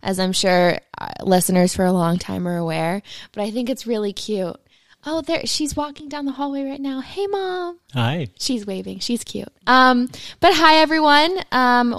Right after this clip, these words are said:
Speaker 1: welcome, uh, to Dads, Daughters, and Dollars. So happy to have you back.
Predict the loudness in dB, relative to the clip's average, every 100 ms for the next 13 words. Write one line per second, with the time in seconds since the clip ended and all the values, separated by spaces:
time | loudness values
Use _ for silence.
0 | 2 4 4 4 2 4 4 2 2 2
1 | 4 4 0 -2 0 0 0 0 2 4
2 | 4 6 6 4 2 2 4 4 4 2
3 | 4 4 6 6 6 6 6 4